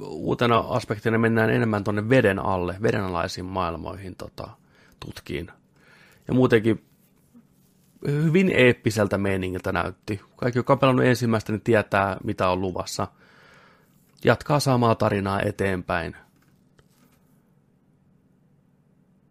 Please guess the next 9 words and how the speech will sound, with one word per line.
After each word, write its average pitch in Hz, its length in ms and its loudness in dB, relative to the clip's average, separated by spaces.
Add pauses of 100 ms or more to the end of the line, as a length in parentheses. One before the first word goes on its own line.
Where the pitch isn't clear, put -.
(420)
Tässä 110 220 -2
oli 110 120 6 (180)
paljon 113 380 6
kaikkea 98 340 -2
trailerissa. 98 520 -2
Uusia 110 520 2
tosiaan 101 420 -2
vihollisia, 98 600 0
uusia 101 460 0